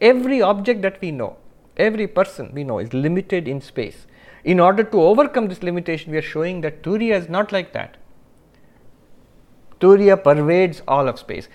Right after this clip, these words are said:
But having realized that, when we let go of the concept of space, you need not anymore say that it pervades all of space. Similarly, time. You need not anymore say eternal.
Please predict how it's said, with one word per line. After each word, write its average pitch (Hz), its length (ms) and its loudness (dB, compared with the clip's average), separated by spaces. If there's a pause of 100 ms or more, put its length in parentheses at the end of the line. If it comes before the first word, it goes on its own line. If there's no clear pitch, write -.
But 127 100 -8
having 294 500 2
realized 135 560 -2
that, 110 240 -8 (360)
when 135 180 -6
we 139 80 -2
let 175 260 0
go 254 140 6
of 233 100 0
the 214 80 -4
concept 165 440 -4
of 135 100 -8
space, 127 340 -8 (180)
you 147 140 -6
need 139 240 -6
not 165 260 -4
anymore 139 360 -6
say 120 240 -8
that 113 180 -10
it 101 160 -12
pervades 104 480 -6
all 85 120 -10
of - 120 -16
space. - 460 -20 (1400)
Similarly, 107 560 0
time. 120 420 -6 (280)
You 190 100 0
need 180 200 0
not 190 320 0
anymore 175 380 -2
say 147 160 -6
eternal. 104 440 -8